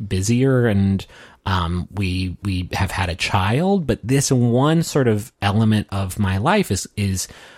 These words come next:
um, I'm very grateful that I think of it as, like, non-negotiable, um, because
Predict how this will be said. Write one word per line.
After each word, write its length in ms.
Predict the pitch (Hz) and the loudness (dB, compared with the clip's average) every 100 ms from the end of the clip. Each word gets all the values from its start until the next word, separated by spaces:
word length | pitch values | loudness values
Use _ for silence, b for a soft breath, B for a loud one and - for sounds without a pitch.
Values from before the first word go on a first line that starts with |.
| B - | B -2
um, 540 | 101 95 92 92 92 - | 0 0 0 -2 -4 -4
I'm 140 | 120 120 | 0 0
very 200 | 117 107 | 0 0
grateful 440 | 113 131 127 117 | 0 0 0 -2
that 120 | 90 | 0
I 80 | 87 | -2
think 260 | - 120 104 | -2 -2 0
of 60 | |
it 80 | 101 | -2
as, 160 | 92 92 | -2 -2
like, 220 | 87 95 | -2 0
non-negotiable, 1200 | 95 90 82 71 - 71 - - - 90 65 - B B B - | 2 2 -2 -6 -10 -10 -8 -8 -4 -4 -4 -6 B B B -4
um, 460 | 107 98 95 95 95 | -2 0 0 -2 -2
because 1000 | 113 - - 110 104 98 101 - - | -2 -2 -2 0 2 0 -2 -2 -4